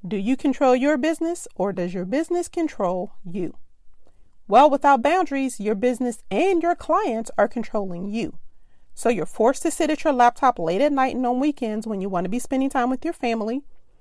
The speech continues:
You're also forced to work overtime on projects when you really want to be watching your favorite show or taking time to invest in yourself personally or professionally. And definitely, you don't have the time you want to practice self-care.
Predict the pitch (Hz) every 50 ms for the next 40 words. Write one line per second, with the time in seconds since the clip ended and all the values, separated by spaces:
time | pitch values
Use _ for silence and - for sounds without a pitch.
0 | - - - - - - - 247 - 277 392 - - 440 392 - - 339 320 320
1 | 302 - - 302 269 294 277 - - - 214 262 240 262 - - 262 254 254 254
2 | - - 208 214 214 - - - 302 339 - - 226 214 - - 254 247 233 220
3 | 220 214 269 302 302 302 269 269 254 240 220 208 196 185 175 180 226 - 277 262
4 | 254 233 214 - - 233 240 220 202 180 - - - 269 269 285 302 - - -
5 | - - - - - - - - 254 - - - 392 427 - 440 403 339 - -
6 | 302 294 285 285 277 262 - - - 226 233 214 202 214 254 - - - 269 254
7 | 240 226 226 233 - - 196 190 190 - - - 190 190 190 - - 254 262 277
8 | 277 247 233 - - 220 - - 254 269 - - 285 262 269 277 277 277 - -
9 | - - - - - - - - 220 262 254 226 220 285 285 320 - - 339 339
10 | 320 269 294 320 320 302 277 247 233 190 240 233 254 - 226 - 262 254 233 247
11 | - - - 226 220 220 220 220 226 220 214 202 - - 220 - - - 180 185
12 | - - 185 202 - - - - 185 185 175 - - - - - 226 180 - -